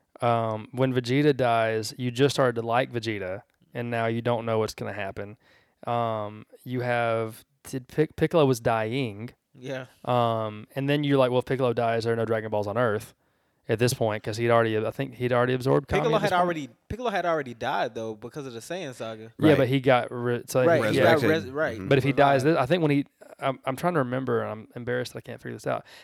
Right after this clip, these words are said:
Speaker 1: I think he had already
Speaker 3: He, he
Speaker 1: fused
Speaker 3: did
Speaker 1: with
Speaker 3: al-,
Speaker 1: Kami.
Speaker 3: he did, yes.
Speaker 1: So he
Speaker 2: Yes.
Speaker 1: was, he was, like, at this point, like, seven Namekians, and so if he dies, like, you're losing the, the Kami Dragon Balls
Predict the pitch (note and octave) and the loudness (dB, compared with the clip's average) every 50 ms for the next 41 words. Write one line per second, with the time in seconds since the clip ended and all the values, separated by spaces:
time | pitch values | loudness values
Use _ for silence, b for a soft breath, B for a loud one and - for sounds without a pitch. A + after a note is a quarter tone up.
0 | B B - C3 - - G3+ A3+ G#3+ - - F3 D3+ C3 C3+ B2 - - - B2+ | B B -4 -4 0 -2 -2 -2 -4 -6 -6 -4 -2 0 -2 -2 -2 -2 2 4
1 | C#3 D3 D3 - C3 A2 G#2 G#2 C3 C#3 D3+ D#3 - - - - - C3+ B2+ A#2 | 4 4 4 4 2 -2 0 4 6 8 8 8 6 2 -2 0 0 0 0 0
2 | G#2+ G#2+ A2+ G2 G#2+ G#2 G2+ F#2 - F2+ E2+ C#2+ - - - - - C3+ B2 D3 | 0 -2 0 2 2 0 0 0 -4 -4 -6 -6 -6 -10 -4 0 2 4 4 6
3 | E3+ E3+ E3 D#3+ D3+ D3 C#3+ C3+ C3 C3 B2+ A#2+ A2 - - - _ _ _ _ | 6 8 8 8 8 6 6 4 2 0 -2 -2 -4 -6 -8 -8 _ _ _ _
4 | - A#2 B2+ C#3+ D3 D3 C#3 A#2+ C3 B2+ A#2 A#2 A#2 A#2+ - - C3+ A#2+ A2+ A2+ | -12 -6 -2 0 2 2 2 0 0 -2 -2 -2 -6 -6 -4 -4 -4 -4 -4 -8
5 | - - C#3 B2+ A#2 A2+ A2+ A2+ A2+ A#2 - B2 A2 G#2 G#2 G#2+ B2 - C3 A#2 | -6 -6 -4 -4 -4 -4 -4 -4 -4 -6 -6 -8 -10 -10 -10 -12 -6 -4 -4 -4
6 | - B2+ A#2+ A2+ A#2+ B2 B2 A#2 A2 G2+ G2+ G#2+ - - B B B B B B | -4 -6 -4 -2 0 0 0 0 -2 -2 -4 -8 -10 -12 B B B B B B
7 | B B _ C3 B2 B2+ B2 B2+ B2+ C3 C3+ A#2+ A#2+ A#2 A2 A2 G#2 C3+ C3 B2+ | B B _ -2 0 2 2 4 6 6 6 6 4 0 -6 -10 -10 -10 -8 -8
8 | A#2+ - C3 B2+ A#2 A2+ G#2 A#2+ B2 A#2+ A#2 A2 G#2 G2+ G2 G2 G#2 - | -6 -2 -2 0 0 0 2 2 2 2 0 -2 -4 -4 -4 -4 -6 -8